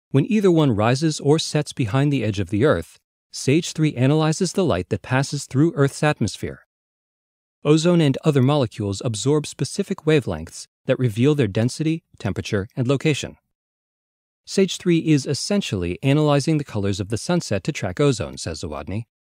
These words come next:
"It sounds romantic, but this is hard science."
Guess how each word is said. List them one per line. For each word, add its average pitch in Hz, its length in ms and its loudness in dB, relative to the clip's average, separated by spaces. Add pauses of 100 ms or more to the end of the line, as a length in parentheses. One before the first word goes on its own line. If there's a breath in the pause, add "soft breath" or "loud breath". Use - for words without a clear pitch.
(260)
"It - 120 -8
sounds 170 240 2
romantic, 147 520 0 (360)
but 135 140 -2
this 185 180 0
is - 180 -2
hard 104 220 2
science." - 540 -10